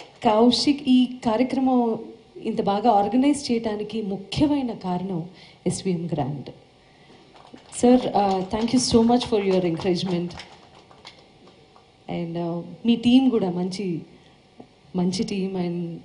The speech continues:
looking forward ఒక అద్భుతమైన మూడు గంటల పాటు జరిగే సంగీత కచేరీకి మీ అందరూ విచ్చేసి నన్ను,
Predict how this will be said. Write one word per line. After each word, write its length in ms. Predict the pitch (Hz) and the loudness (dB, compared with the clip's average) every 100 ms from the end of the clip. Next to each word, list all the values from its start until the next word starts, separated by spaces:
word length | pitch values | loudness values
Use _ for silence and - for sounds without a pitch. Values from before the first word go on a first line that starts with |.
| - - 190 | -16 -6 2
looking 280 | - 233 | 4 4
forward 440 | - 190 196 196 226 - - - | 4 2 2 0 -2 -8 -20 -12
ఒక 80 | - | -2
అద్భుతమైన 840 | 175 160 196 208 208 202 190 185 180 - - - - _ _ _ - | 0 2 0 0 -2 -2 -2 -2 -6 -12 -20 -20 -20 _ _ _ 6
మూడు 200 | 240 269 | 8 10
గంటల 320 | 247 247 269 | 6 4 2
పాటు 280 | 247 220 233 | 4 4 4
జరిగే 460 | 220 202 202 208 - - | 2 2 0 -4 -10 -6
సంగీత 380 | 202 208 220 202 | -4 -2 -2 -2
కచేరీకి 460 | 190 220 202 202 | -2 0 -2 -2
మీ 120 | 196 | -2
అందరూ 280 | 180 170 185 | -2 -2 0
విచ్చేసి 600 | 180 175 - 185 190 214 - - _ _ _ _ _ - - - - | 0 0 0 -2 -2 -10 -14 -20 _ _ _ _ _ -20 -20 -20 -10
నన్ను, 500 | 190 208 202 214 247 | -2 0 0 2 0